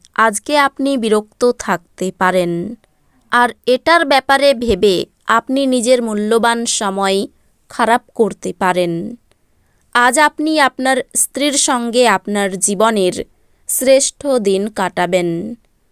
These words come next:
ব্যবসায়ীদের আজ তাদের স্থগিত পরিকল্পনা পুনরুদ্ধার করার বিষয়ে চিন্তা করা উচিত। আপনার অসাধারণ প্রচেষ্টা এবং পরিবারের সদস্যদের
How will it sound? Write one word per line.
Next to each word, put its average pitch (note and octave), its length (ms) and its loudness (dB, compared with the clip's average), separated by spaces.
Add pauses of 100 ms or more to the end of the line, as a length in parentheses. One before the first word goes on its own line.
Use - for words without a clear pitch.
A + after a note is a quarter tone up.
(320)
ব্যবসায়ীদের D#4 840 0 (140)
আজ G#3+ 320 -2
তাদের G3 380 0 (440)
স্থগিত D4+ 480 0
পরিকল্পনা A#3+ 1000 0 (580)
পুনরুদ্ধার A#3+ 800 0
করার G3+ 400 0
বিষয়ে F#3+ 580 0 (400)
চিন্তা A3+ 400 -2
করা F3+ 360 -2 (140)
উচিত। G3+ 460 -6 (220)
আপনার C4+ 440 0 (100)
অসাধারণ B3+ 640 0
প্রচেষ্টা A3+ 840 2 (100)
এবং G3+ 460 0
পরিবারের C#4 540 2
সদস্যদের G3+ 880 -2